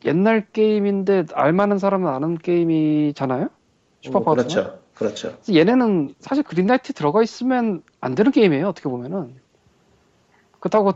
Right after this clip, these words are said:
Speaker 1: 들어가 있는다고 그린릿이 될 만한 게임은 아니에요, 또. 뭐, 포스탈 투 같은 거는 그린릿이 됐지만, 그건 워낙 특이한 경우고, 포스탈이. 어쨌건 뭐,
Speaker 2: 아니, 뭐,
Speaker 1: 넘어가서.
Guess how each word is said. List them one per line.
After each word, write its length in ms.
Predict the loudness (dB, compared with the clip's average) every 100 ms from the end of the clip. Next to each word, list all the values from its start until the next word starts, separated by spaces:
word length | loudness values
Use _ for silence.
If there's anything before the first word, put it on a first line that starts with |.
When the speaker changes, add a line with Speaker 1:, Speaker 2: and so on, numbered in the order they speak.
| -2
Speaker 1:
들어가 320 | 0 4 4
있는다고 760 | 4 2 0 -2 -2 -2 -2 -8 _
그린릿이 720 | -8 0 2 4 4 2 0
될 180 | -2 0
만한 180 | 2 2
게임은 280 | 4 4 2
아니에요, 260 | -2 -6 -8
또. 180 | -12 -16 _ _ _ _ _ _
뭐, 120 | -6
포스탈 680 | -2 2 2 2 -4 0 2 2
투 140 | 0
같은 280 | -2 -2 -2
거는 380 | 0 0 -2 -6
그린릿이 460 | -8 -2 0 0
됐지만, 680 | -2 -4 -4 -2 -2 -4 -12 -18 _ _ _ _
그건 340 | -8 -6 -6 -10 _ _ -8
워낙 280 | -4 -2 -4 _ _
특이한 300 | -8 0 0
경우고, 340 | 0 -2 -4 -6
포스탈이. 520 | -6 -4 -4 -4 -8 _ _ _ -20 -20 _ _ _ _ _ _ _ _ _ _
어쨌건 340 | -4 -2 -4
뭐, 220 | -4 -6 -12 _ _ _ _ _ _ -4
Speaker 2:
아니, 200 | 2 4
뭐, 160 | 6
Speaker 1:
넘어가서. 320 | 4 2 -6